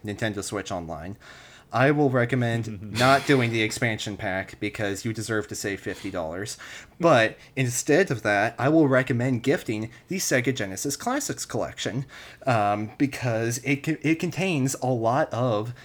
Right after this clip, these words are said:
Speaker 1: the same excellent Genesis games that you have with the N S O expansion pack.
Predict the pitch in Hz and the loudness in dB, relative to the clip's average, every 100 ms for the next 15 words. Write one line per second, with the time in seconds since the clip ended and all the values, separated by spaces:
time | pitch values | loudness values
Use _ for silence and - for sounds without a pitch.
0 | - 123 123 - 110 117 135 - 117 120 | -6 -2 -2 -2 -2 0 -2 -2 -4 0
1 | 147 123 127 135 110 104 101 95 101 113 | 0 2 0 0 -4 -6 -8 -8 -8 -8
2 | 107 - 143 135 117 123 147 123 - - | -8 -2 0 0 0 0 -2 -4 -18 -6
3 | 135 127 120 110 - 104 104 - 135 127 | -2 0 0 -2 -2 -2 -4 -4 -2 -2
4 | 120 98 95 85 104 | -4 -8 -8 -8 -8